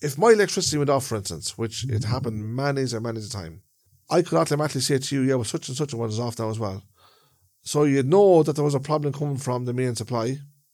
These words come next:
So it took them years and years and years to sort that problem out.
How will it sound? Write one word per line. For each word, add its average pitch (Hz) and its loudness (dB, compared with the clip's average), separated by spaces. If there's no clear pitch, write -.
So 165 4
it 151 0
took 190 -8
them 156 -2
years 208 0
and 160 -4
years 175 4
and 139 -4
years 156 0
to - -6
sort 143 -2
that - -6
problem 123 -6
out. 117 -8